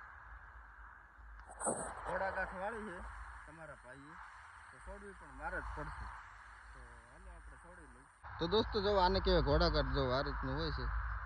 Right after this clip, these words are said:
તો આપણે જો આને, આને ખોલવાનું છે. તો ખોલીએ, એક હાથે ટ્રાય કરીએ,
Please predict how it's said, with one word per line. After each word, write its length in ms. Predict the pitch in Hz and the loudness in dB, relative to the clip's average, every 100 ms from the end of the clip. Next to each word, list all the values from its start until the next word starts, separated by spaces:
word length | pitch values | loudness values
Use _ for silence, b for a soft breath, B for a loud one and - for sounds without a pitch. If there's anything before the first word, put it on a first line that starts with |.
| - | -4
તો 60 | 127 | -4
આપણે 200 | 120 127 | -4 -8
જો 180 | 147 131 | -8 -8
આને, 180 | 135 135 131 123 | -8 -8 -10 -10
આને 160 | 135 131 | -10 -10
ખોલવાનું 420 | 175 185 160 - - | -10 -8 -8 -8 -10
છે. 120 | - | -12
તો 600 | - - - - - - - | -12 -14 -14 -16 -20 -20 -18
ખોલીએ, 300 | 214 202 175 | -14 -12 -12
એક 80 | 175 | -14
હાથે 200 | 165 170 | -14 -8
ટ્રાય 260 | 170 180 | -2 0
કરીએ, 340 | 170 202 190 | 0 2 2